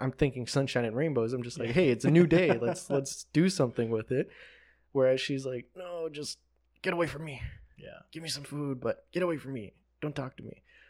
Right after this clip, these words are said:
Speaker 1: But there's people like that. And if there's things that you have to do, um, the night before you go to bed, you know, start thinking of, like, a mantra,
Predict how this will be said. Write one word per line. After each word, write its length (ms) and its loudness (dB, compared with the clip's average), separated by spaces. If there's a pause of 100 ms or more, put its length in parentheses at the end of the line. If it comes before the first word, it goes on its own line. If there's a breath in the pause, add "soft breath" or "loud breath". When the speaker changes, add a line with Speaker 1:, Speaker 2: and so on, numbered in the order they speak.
(340 soft breath)
Speaker 1:
But 200 0
there's 180 -2
people 380 0
like 240 0
that. 260 -2
And 220 -4 (100)
if 220 -4
there's 300 0
things 240 -2
that 120 -4
you 100 -2
have 240 -6
to 80 -4
do, 420 -4 (600 soft breath)
um, 400 -6 (180)
the 80 4
night 360 -4
before 460 0
you 120 -2
go 120 -6
to 60 -8
bed, 440 -6
you 180 -10
know, 260 -6
start 360 -2
thinking 300 -2
of, 60 -4
like, 180 -2
a 60 -6
mantra, 560 -2